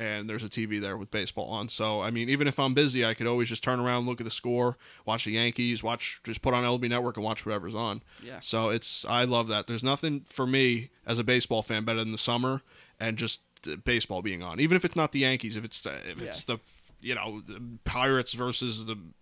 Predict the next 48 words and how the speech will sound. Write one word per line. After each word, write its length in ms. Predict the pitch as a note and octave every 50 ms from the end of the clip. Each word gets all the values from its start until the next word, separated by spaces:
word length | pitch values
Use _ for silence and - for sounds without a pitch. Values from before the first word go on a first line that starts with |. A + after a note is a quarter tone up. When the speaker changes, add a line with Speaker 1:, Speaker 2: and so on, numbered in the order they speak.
| _ - G2+
Speaker 1:
Mets, 320 | A#2+ B2 B2 G#2 - -
I 80 | G#2+ A#2+
don't 120 | B2 B2
even 160 | A#2 A#2 A2
know. 200 | A#2 A2+ G#2 -
You 100 | - B2
know, 140 | B2+ A#2+ A#2
like, 200 | A#2 A#2 A#2 A#2 -
just 160 | C3+ B2 -
some 120 | C#3 C3
Speaker 2:
S-, 60 | B2
Speaker 1:
random 280 | C3 C3+ C3 C3 B2+ B2
Speaker 2:
something 200 | A#2+ A#2+ A#2 G2+
Speaker 1:
game. 80 | C#3 F3+
Speaker 2:
about 260 | D#3 D3+ C#3+ C3+ B2
day 160 | A#2 A#2+ A#2
game. 280 | A2 - B1 A#1+ C2+ - - - - - - _ _ _ _ _ -
Speaker 1:
Yeah. 240 | A#2+ A2+ G2+ F#2 F2+
Speaker 2:
Day 100 | B2+ B2+
baseball, 540 | - B2+ A#2+ A2 - - A2 G#2+ G#2+ - -
and 160 | - C#3 C3+
then, 180 | C3+ B2+ B2+ C3+
you 100 | C3+ B2+
know, 100 | B2 B2
every 140 | B2 B2+
once 200 | B2 B2 B2 -
in 60 | C3 C3
a 20 |
while 80 | A#2+ B2+
hitting 160 | E3 - -
that 120 | A#2 G2 G2+
night 220 | B2+ B2 A#2+ -
game, 260 | - A2+ A#2 A2+ A2+ _ _ _ _ _ _ _ _ _ _ -
Speaker 1:
Mm-hmm. 220 | A#2 A2+ G#2+ A2 G#2
Speaker 2:
you 60 | A#2
know, 80 | B2+ A2
on 60 | F2+
a 20 | F#2+
Friday 280 | - - B2+ G2 G#2
night 160 | A2+ A2+ A2+
or 60 | A2+ A2
something. 320 | - - A2+ G#2 G#2+ A2 G2+ A2+
But 140 | G#2+ G#2+
a 40 | A#2
day 240 | B2+ - C#3 C3+ C#3
baseball 380 | B2 C3 B2+ B2+ - - B2 A#2+
game 220 | A#2+ B2+ A2+ A#2
just, 180 | - B2 -